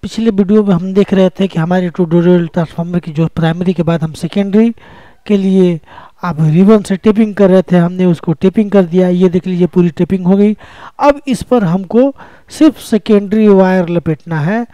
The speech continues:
तो सेकेंडरी वायर इसमें सिर्फ अड़तालीस वोल्ट की है, वो आपको पन्द्रह नंबर की वायर है और सत्तर टर्न है। तो चलिए ये पन्द्रह नंबर की वायर हम सत्तर टर्न उसी तरह लपेटा गया है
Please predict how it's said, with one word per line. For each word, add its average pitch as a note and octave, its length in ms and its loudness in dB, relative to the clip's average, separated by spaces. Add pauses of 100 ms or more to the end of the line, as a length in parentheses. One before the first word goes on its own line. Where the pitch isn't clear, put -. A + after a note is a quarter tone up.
(360)
तो G#3 100 2
सेकेंडरी G3 540 0
वायर F3+ 360 2 (100)
इसमें G3 440 -8
सिर्फ - 260 -4
अड़तालीस F#3+ 560 -4
वोल्ट D#3+ 320 0
की F#3 200 -6
है, F#3+ 260 -2 (560)
वो G3 140 2
आपको F#3+ 580 0
पन्द्रह F#3+ 460 0
नंबर F#3 360 -2
की E3+ 140 -4
वायर E3 280 -2
है A3 200 -2 (460)
और A3+ 200 4
सत्तर - 480 -2
टर्न D#3 320 -6
है। G#3 260 -6 (640)
तो G#3 100 0
चलिए A3 280 2
ये G#3+ 180 2
पन्द्रह G#3 320 0
नंबर G3+ 240 -2
की F#3+ 120 -4
वायर G3 180 2
हम F#3 100 -2
सत्तर F#3+ 300 -2
टर्न G3 180 0
उसी G3+ 340 0
तरह G#3 200 2
लपेटा G3 400 0
गया F#3 240 0
है B3 160 -4